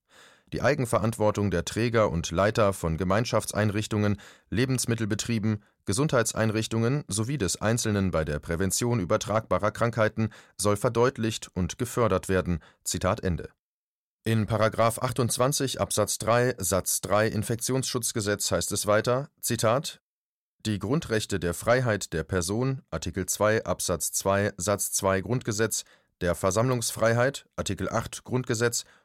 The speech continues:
und der Unverletzlichkeit der Wohnung, Artikel dreizehn Absatz eins Grundgesetz, werden insoweit eingeschränkt." Zitat Ende. Hinzu kommt noch ein möglicher Einsatz der Bundeswehr im Inland.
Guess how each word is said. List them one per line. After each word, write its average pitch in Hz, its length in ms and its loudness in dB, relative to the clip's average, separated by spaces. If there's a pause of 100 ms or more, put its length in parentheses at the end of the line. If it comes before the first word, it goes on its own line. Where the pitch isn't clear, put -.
(140)
und 156 280 -2
der 90 220 0
Unverletzlichkeit 107 920 -2
der 82 120 -2
Wohnung, 113 380 0 (320)
Artikel 95 300 -2
dreizehn 101 440 2
Absatz - 360 -4
eins 107 300 0
Grundgesetz, 110 600 -2 (320)
werden 123 280 2
insoweit 101 580 0
eingeschränkt." 98 640 -2 (140)
Zitat 101 380 0
Ende. - 280 -4 (680)
Hinzu 123 340 0
kommt 131 240 0
noch 117 140 0
ein 101 160 2
möglicher 107 480 0
Einsatz 98 400 2
der 113 100 0
Bundeswehr 101 580 -2
im 92 140 -2
Inland. 95 460 0